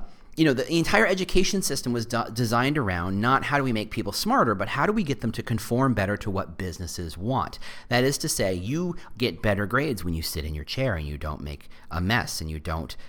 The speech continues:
distract people and you do the assignment as it's written and you shoot for the grade and you do what, you know, if you, if you follow along, you become it, you get better grades. And if you get better grades, you go to better schools or ostensibly better schools, better well-known schools perhaps.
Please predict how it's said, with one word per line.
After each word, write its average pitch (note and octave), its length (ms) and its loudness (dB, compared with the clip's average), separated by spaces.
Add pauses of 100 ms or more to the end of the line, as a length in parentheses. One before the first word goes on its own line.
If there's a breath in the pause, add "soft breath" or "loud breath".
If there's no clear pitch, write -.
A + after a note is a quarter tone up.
(100)
distract - 500 0
people E2+ 300 -8
and D2+ 100 -8
you D#2 120 -8
do F2+ 320 -4
the F2 160 -2
assignment F2 500 -4
as F2 220 -4
it's F2 140 -8
written F#2+ 500 -2 (200 loud breath)
and F#2 200 -2
you F#2 80 -2
shoot - 340 -2
for - 160 -4
the F#2 80 -2
grade G#2 600 2 (220 loud breath)
and G2 220 0
you G2+ 80 0
do G2 160 -2
what, F#2+ 140 -4
you C3 80 2
know, G#2+ 80 0
if D#2+ 120 -6
you, B2 200 2
if C3 160 2
you D3+ 100 2
follow C3 640 2
along, F#3+ 880 2 (380 loud breath)
you B2+ 120 2
become D#3 400 0
it, F#2 100 -2
you G#2 100 -2
get A#2 200 -4
better E2+ 220 -2
grades. G3+ 420 -2
And G2+ 100 -4
if F#2+ 120 -4
you G#2+ 100 0
get F2 220 -4
better B2 200 0
grades, F2+ 320 -2
you F2 60 -6
go D2 120 -6
to D#2+ 80 -6
better B2+ 180 -4
schools F2 380 -6
or D2+ 180 -8
ostensibly F2 560 -4
better F#2 220 -2
schools, - 340 -10 (300 loud breath)
better C3+ 160 10
well-known C3 680 4
schools E2+ 400 -4
perhaps. D2 500 -2